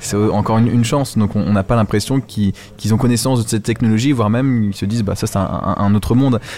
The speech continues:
Donc je pense que c'est là où aussi on se laisse un peu endormir en se disant, non, ils, ils ont pas encore compris, euh, comment fonctionner. Et puis on revient à se dire en fait que tous ces géants du web, euh, créent des outils. Et un outil, c'est, c'est, c'est, c'est, c'est de la forme, c'est pas du fond, c'est pas une stratégie.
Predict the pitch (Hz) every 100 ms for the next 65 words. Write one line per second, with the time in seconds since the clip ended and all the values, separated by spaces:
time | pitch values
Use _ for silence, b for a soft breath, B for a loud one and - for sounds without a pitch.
0 | - 110 - 123 120 123 117 107 - 131
1 | 117 - 110 104 110 104 104 127 127 101
2 | 98 113 117 113 95 90 92 87 95 92
3 | 107 104 - 101 120 104 B B - 107
4 | - 110 117 185 - B - 101 120 113
5 | 135 117 104 151 123 101 143 - 104 92
6 | - 123 104 - 98 101 101 92 117 185
7 | 135 B B - - - - - 135 113
8 | 107 117 175 175 131 107 98 98 98 -
9 | 127 98 92 - 95 - - - - -
10 | 92 92 - 185 147 - 101 101 95 -
11 | 175 156 - - 98 101 - 104 107 117
12 | 180